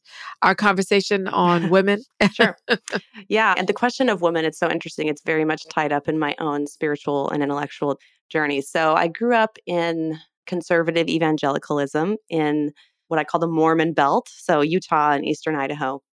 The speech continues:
Speaker 1: Okay.
Speaker 2: And in that context, I got a very specific and narrow view of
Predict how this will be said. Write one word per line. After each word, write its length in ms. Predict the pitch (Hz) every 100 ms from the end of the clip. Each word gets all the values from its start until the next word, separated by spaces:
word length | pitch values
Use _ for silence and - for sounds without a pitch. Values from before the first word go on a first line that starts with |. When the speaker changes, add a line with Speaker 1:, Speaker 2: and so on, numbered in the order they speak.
| _ - -
Speaker 1:
Okay. 280 | 165 - 139 190 -
Speaker 2:
And 340 | 196 185 180 175
in 140 | 220 214
that 260 | 208 196 -
context, 580 | - 269 247 185 -
I 80 | 190
got 160 | 180 175
a 40 |
very 220 | 165 175 170
specific 720 | - 185 - 165 - 156 -
and 200 | 156 156
narrow 340 | 151 151 151 143
view 440 | 151 156 147 139
of 180 | 139